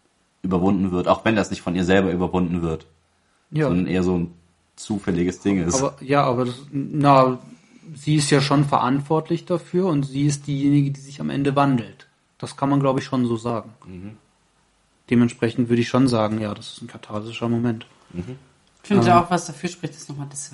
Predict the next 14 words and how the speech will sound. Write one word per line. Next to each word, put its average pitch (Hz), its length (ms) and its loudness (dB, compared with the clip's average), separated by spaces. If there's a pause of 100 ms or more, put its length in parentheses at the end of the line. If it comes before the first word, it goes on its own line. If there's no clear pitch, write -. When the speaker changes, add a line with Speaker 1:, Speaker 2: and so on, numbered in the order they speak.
(100)
Speaker 3:
Wasser, 147 480 -6
das 139 220 -16
alles 139 440 -16
reinigt 143 540 -8
und 139 140 -16
sowas, 139 380 -16
weil 139 80 -14
die 139 100 -10
ja 143 100 -2
da 143 160 -2
am 139 160 -8
Wasser 139 280 -2
Speaker 2:
Mhm. 120 100 2
Speaker 3:
sitzen. - 480 -12